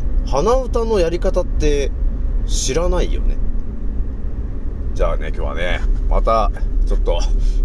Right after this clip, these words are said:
えー、不思議な話していくんですけども、えー、じゃあ、千七十九回目ですかね。えー、創造船オメガ号、宇宙一の免疫力マスター、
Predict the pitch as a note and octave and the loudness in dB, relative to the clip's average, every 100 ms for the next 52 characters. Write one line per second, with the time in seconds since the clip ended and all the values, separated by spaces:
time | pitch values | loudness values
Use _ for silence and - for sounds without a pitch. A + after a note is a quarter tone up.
0 | F2 F2+ E2+ E2+ - G#2 G2+ G#2 A2 A2 | 2 2 2 2 2 2 2 2 0 2
1 | G#2+ G2+ - - - - - F#2 C3+ - | 2 2 2 2 2 0 0 2 2 2
2 | - - - - - - - - F#2+ D#2+ | 2 2 2 2 0 -2 -6 -6 -4 -4
3 | - B3 D#4 A3+ C#3+ B2 F#3 B3+ F3+ C3 | -2 -2 -2 -2 0 0 0 0 0 -2
4 | G2 E2 C#2+ C#2+ - - A2 G2+ D#2 - | -2 -4 -4 -4 -4 -2 -2 -2 -4 -6
5 | G2+ - - - - - - - E2 D#2 | -6 -4 -6 -4 -4 -4 -4 -4 -4 -4
6 | C#3 B3 D4+ D4 A#3+ A#3+ D#3 D3+ D#3 B2+ | -2 0 0 0 -2 -2 -2 0 2 0
7 | E2 C#2 - B2+ C3 G2 - D2+ C#2 - | -4 -8 -8 -8 -6 -6 -6 -8 -10 -8
8 | B2 E3 - C3 - - - C#2+ C2 | -4 -4 -2 -2 -2 -4 -4 -6 -6